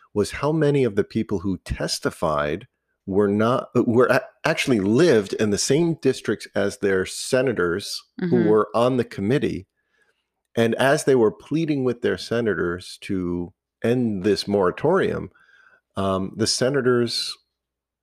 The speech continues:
Speaker 1: voted against the wishes of their constituents.
Speaker 2: That happens more often than you think.
Speaker 1: Why is that?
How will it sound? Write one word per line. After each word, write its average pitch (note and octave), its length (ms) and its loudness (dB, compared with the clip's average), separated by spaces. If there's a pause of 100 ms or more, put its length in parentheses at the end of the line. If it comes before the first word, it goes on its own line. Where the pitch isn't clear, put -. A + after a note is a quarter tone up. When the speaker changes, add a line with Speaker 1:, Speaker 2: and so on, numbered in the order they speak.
(340)
Speaker 1:
voted G#2 400 4
against G2 540 0
the G2+ 100 0
wishes F#2+ 380 -2
of - 200 0
their E2+ 200 -2
constituents. - 1000 -10
Speaker 2:
That G#3 180 -8
happens A3+ 720 -4 (180)
more F3 320 -4
often E3+ 420 -4
than D3 140 -6
you D3 100 -6
think. D3+ 420 -8
Speaker 1:
Why D3+ 120 -6
is G#3 200 -6
that? - 260 0